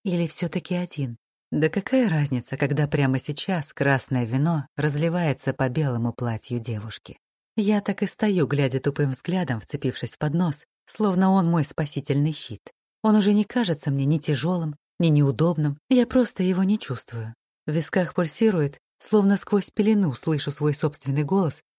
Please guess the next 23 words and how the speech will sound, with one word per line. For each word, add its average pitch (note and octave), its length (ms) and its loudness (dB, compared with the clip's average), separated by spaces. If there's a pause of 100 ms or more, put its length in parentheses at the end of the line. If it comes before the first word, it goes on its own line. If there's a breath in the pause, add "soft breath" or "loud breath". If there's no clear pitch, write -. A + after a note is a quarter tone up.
а A3 80 -2
потом G#3 380 2
голос E3 320 0
девушки. A2+ 500 -8 (280)
«Позовите G3+ 560 0
администратора». D3 920 -4 (420)
Всё, G3+ 360 -2 (540)
это G#3 240 -2
конец. D#3+ 500 -4 (180)
Люба F#3 380 4
точно G3+ 400 0
не C3 160 2
будет A#2+ 320 -6
меня C3 240 0
защищать. - 640 -8 (400)
Опустив D#3+ 520 -2
с - 80 0
обречённостью C#3 720 0
поднос C#3+ 400 0
на D3+ 100 2
стол, F3+ 320 -2 (280)
резко F3 380 -2
разворачиваюсь, C#3 880 -2